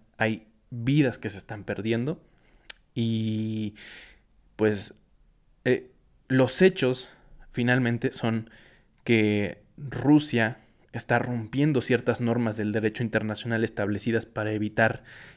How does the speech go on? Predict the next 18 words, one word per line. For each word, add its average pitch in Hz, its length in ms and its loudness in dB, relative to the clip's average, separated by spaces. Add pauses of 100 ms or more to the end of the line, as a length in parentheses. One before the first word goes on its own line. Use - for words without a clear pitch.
que 123 120 2
sucedan 113 380 -2
cosas 107 320 -6
como 101 200 -6
las 90 180 -12
que - 60 -18
están 104 220 -6
sucediendo, 101 680 -6
sucediendo 110 800 -2
hoy. 123 240 0 (1160)
Y, 107 1080 0
pues, 104 160 -4
es 120 160 -2
triste, 147 480 0
es 117 140 -8
triste 127 460 -6 (420)
ver 107 360 -2
que, 107 440 -2